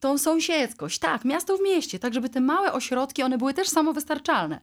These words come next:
żeby się każdy świetnie czuł w tej swojej małej ojczyźnie. Zatem, no, to wszystko pokrywa się z tym, co, o czym myślę, o co będę robiła.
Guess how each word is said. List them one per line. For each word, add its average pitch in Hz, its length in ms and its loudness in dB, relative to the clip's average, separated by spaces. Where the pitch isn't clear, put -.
żeby 214 80 -2
się 254 120 0
każdy 294 280 0
świetnie 285 320 -2
czuł 262 120 -2
w 240 60 -8
tej 247 140 -4
swojej 240 260 -2
małej 226 260 0
ojczyźnie. 220 400 -2
Zatem, 240 480 0
no, 233 100 0
to 254 120 -2
wszystko - 300 -2
pokrywa 240 480 0
się 233 140 -2
z - 80 -8
tym, 208 200 -4
co, 190 280 -2
o 202 80 -2
czym 202 180 0
myślę, 214 300 2
o 190 60 0
co 202 140 -6
będę 185 240 -2
robiła. 175 420 -2